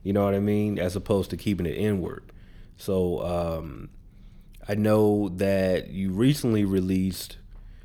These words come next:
music, and we'll get into the music, um, but while we're here, you know,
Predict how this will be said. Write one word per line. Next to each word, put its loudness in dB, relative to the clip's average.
music, 0
and 4
we'll 6
get 2
into -2
the 0
music, 0
um, -4
but 0
while 4
we're -2
here, 0
you -12
know, -8